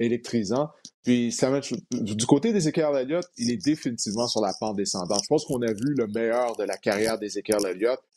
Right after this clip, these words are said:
Il va jamais revenir au joueur qu'il était. Euh, mais pour précisément cette saison, il est ennuyé par une blessure à un genou depuis quelques semaines. Puis j'ai remarqué, lors du dernier match même, il portait une orthèse à un genou.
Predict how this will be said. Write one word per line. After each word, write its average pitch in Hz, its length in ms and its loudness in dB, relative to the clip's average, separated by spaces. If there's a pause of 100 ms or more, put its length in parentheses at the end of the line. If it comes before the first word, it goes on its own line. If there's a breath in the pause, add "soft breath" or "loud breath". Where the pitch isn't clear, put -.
Il 95 80 -2
va 110 80 2
jamais 120 320 0
revenir 117 340 0
au 110 80 0
joueur 120 240 0
qu'il 107 160 -2
était. 135 320 2 (460 loud breath)
Euh, 120 260 4 (140)
mais 131 180 2
pour 135 400 2 (160)
précisément 165 600 0
cette 151 260 0
saison, 143 500 0
il 113 80 0
est 107 160 0
ennuyé 151 320 0
par 139 240 -2
une 123 80 -4
blessure 120 420 2
à 143 40 2
un 113 80 2
genou 123 180 -2
depuis 131 220 -2
quelques 127 300 2
semaines. 135 420 0
Puis 110 80 -4
j'ai 113 80 2
remarqué, 131 540 2 (280 soft breath)
lors 147 180 6
du 117 140 -10
dernier 135 300 -2
match 143 320 0
même, 147 220 0
il 104 140 -2
portait 170 320 4
une 127 120 -2
orthèse 135 520 0
à 101 80 0
un 101 100 -4
genou. 101 280 -2